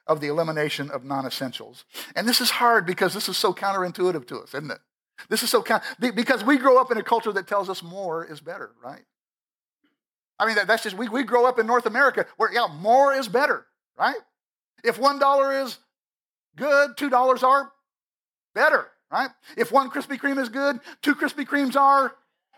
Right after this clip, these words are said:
better. Scotty said amazing, right? If one car is good, two cars are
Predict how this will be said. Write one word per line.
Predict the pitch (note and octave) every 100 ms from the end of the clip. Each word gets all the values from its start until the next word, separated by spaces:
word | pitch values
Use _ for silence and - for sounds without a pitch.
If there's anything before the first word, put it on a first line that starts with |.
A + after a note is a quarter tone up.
| _ _ D3+
better. | C4 C#4+ F#3+ A#2 _ _ _ _ _ _ -
Scotty | - G#3+ A#3+
said | A3 A3
amazing, | G#3+ A3+ C#4+ A3 C#3 _ _ C#3
right? | A#3 C4 _ _ _ _ -
If | A#3+ A#3+
one | C4+
car | B3 C#4 B3+
is | A3
good, | C#4+ C#4
two | - C#4
cars | B3 C4 B3 C4+
are | C4 C4